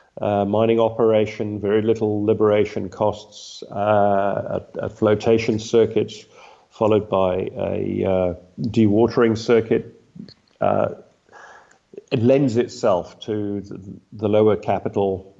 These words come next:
uh, compared to many others. And, uh, that's where we really want to get stuck in and produce this, uh, or get to a production stage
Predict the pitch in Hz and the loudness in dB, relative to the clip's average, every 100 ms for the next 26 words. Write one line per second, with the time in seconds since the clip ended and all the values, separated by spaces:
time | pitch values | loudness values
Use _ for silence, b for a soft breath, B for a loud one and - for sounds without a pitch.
0 | 214 - 98 95 92 107 92 98 95 98 | -14 -6 -2 -2 -4 -6 -2 0 0 -2
1 | 95 98 98 123 131 - - b b b | -2 0 2 2 2 -2 -18 b b b
2 | - - 104 107 107 107 107 113 107 107 | -6 0 2 4 2 0 0 2 4 6
3 | 107 107 107 - - - 110 110 - 113 | 4 2 -4 -18 -20 -4 -2 -2 0 4
4 | 113 107 113 101 113 117 107 107 107 - | 4 4 0 0 0 0 0 -2 -4 -6
5 | 110 110 110 - - 107 127 139 113 101 | -2 -2 -2 -8 -4 -2 0 0 -2 -4
6 | - 92 113 113 - 110 107 - - - | -8 -2 0 0 0 -2 -2 -12 -20 -20
7 | - 110 104 107 107 - 107 104 107 - | -10 -6 -4 -4 -4 -4 -4 -2 -4 0
8 | 123 127 110 101 - 104 113 - 107 95 | 0 0 -2 0 0 -2 -2 -6 -8 -10
9 | - 104 104 98 | -8 -4 -4 -6